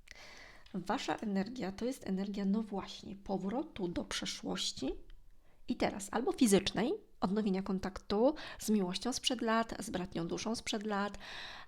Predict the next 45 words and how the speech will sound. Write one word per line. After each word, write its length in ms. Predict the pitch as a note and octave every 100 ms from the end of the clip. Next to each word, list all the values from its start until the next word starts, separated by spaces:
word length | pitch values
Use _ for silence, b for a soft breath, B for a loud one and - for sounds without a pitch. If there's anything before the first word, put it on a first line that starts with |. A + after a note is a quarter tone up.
| -
e, 140 | G3 G3
albo 240 | G3 A3+
wy 80 | G#3+
to 100 | G#3
będziecie 340 | G3+ G3+ G3 G3
wspominać 500 | - G#3 G#3 G3 G3
i 40 |
sobie 240 | - G3+
przypominać 720 | G3+ - G3 G#3 G3+ F#3 G3 -
i 100 | G#3
może 440 | F#3+ G3 G3+ G#3
tak 160 | G3+ F#3+
być 160 | G3
w 40 | F#3+
niektórych 380 | G3 G3 F#3+
przypadkach, 640 | - - - - - G3 G3
że 160 | G3
tu 140 | F#3+ F#3+
będzie 240 | G3 F#3+
jakieś 200 | F#3 G3+
spełnienie 520 | - A#3 G#3+ F#3+ F#3
z 100 | G3
jakąś 360 | F#3+ F#3 F#3+ F#3+
osobą, 420 | - - F#3 F#3+ B B B
naprawdę 400 | G3+ G3+ A3+ A#3
nawet 240 | G3+ F#3+ G3
z 60 |
bardzo 340 | A3+ A3 - F#3+
odległej 340 | G#3 G3 G3
przeszłości. 580 | G3 G3 F#3+ F3+ - - B B B B
Wcale 280 | - B4 -
z 40 |
tą 160 | D#4 C#4+
osobą 300 | C#4+ C4+ C4+
nie 80 |
musieliście 480 | C4 C4 B3+ D4+ G#3
być 180 | F#3+ G3
nigdy 260 | G#3 F#3+ G3
w 60 |
związku 360 | F#3+ G3 G3 G3+
i 60 |
w 40 | G3+
relacji, 500 | G3+ F#3 F#3+ G#3 A#3 - -
ale 220 | G#3 A#3
może, 360 | G3 G3 G3+